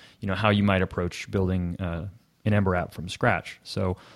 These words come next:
look forward to that. That should be up. I'm, I'm hoping. Oh, so the, the app itself and the Git commit history is, is all pretty good.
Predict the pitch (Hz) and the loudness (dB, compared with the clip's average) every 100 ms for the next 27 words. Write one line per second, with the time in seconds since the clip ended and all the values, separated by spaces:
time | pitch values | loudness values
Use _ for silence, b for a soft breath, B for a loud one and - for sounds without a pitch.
0 | B B 135 180 180 175 156 147 147 131 | B B 4 6 8 8 10 10 8 6
1 | 131 - 123 127 123 - 113 113 117 147 | 4 2 2 6 6 4 -4 0 4 4
2 | 147 131 110 123 120 120 113 127 117 135 | 6 8 8 8 8 8 8 8 8 8
3 | 160 175 110 127 120 117 - 113 110 95 | 8 8 4 6 6 4 2 4 4 4
4 | 131 - 135 131 123 110 110 95 98 92 | 2 2 4 6 6 4 0 2 2 0
5 | - - 101 110 113 - 123 104 98 101 | -2 -4 2 4 4 2 0 2 4 4
6 | 98 | 2